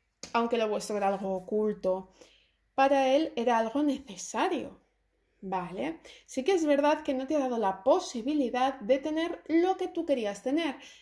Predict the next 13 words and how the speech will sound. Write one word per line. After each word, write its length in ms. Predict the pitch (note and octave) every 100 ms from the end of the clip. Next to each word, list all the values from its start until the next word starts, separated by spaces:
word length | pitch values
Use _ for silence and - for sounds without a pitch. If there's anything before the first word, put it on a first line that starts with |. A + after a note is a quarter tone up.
| _
Entonces, 800 | C4+ C#4+ D#4+ E4 D#4+ C4+ C4 C4+ - _
tú 160 | A3 G#3+
has 120 | A3+
decidido 640 | C#4 C4+ A#3+ B3 D#4+ - _ _ -
aparcarlo, 760 | G3+ F#3 E3 E3+ E3 E3+ A3 F#4+
decir, 360 | D#4+ A#3 G#3+ - - - - - _ _ _ _ _
"He 60 | D#4+
tenido 300 | F#4 F4 A#3+
suficiente, 640 | - G3 F#3 F3+ F3+ F#3 - _ _ _ _ _ -
no 440 | C#4 D#4 E4 D#4+
quiero 200 | B3 F#3+
más", 480 | F3 - - - _ _
¿vale? 480 | - F#3+ F#3 D#4